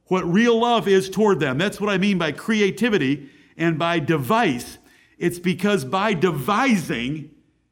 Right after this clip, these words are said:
liberal things, we shall stand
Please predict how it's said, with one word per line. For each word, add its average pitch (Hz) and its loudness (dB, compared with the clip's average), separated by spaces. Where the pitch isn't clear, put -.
liberal 208 2
things, 180 -2
we 208 2
shall 214 -2
stand 175 -2